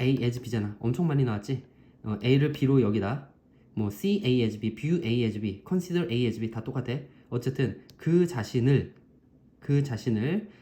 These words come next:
소년이라고 생각하는 것은, 근데 어떤 소년이냐면은 똑똑하고 아는 소년이지. 어떻게 하는지, 어떻게 상황을 다루는지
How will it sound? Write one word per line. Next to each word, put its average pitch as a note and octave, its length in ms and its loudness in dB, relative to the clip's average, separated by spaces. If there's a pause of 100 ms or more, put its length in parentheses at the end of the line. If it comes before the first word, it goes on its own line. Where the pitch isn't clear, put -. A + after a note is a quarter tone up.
소년이라고 F3+ 720 0
생각하는 D3 480 -2
것은, A#2+ 440 0
근데 A#2 180 0
어떤 C3 240 0
소년이냐면은 B2+ 580 0
똑똑하고 F#3 640 -4 (840)
아는 C3+ 320 2
소년이지. G#2 560 0 (360)
어떻게 C#3 440 -4
하는지, G#2+ 400 -2
어떻게 D3+ 400 -6
상황을 D#3 560 -2 (160)
다루는지 A#2 640 0